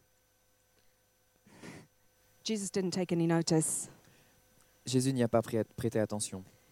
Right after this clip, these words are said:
Speaker 1: And we can read it in Mark one.
Speaker 2: Et on lit ça dans Marc un.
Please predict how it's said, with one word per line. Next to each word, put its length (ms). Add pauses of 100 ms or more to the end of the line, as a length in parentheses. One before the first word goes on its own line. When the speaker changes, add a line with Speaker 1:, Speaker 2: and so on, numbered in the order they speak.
(100)
Speaker 1:
And 100
we 80
can 200
read 220
it 120
in 100
Mark 380
one. 300 (720)
Speaker 2:
Et 80
on 80
lit 100
ça 160
dans 160
Marc 360
un. 180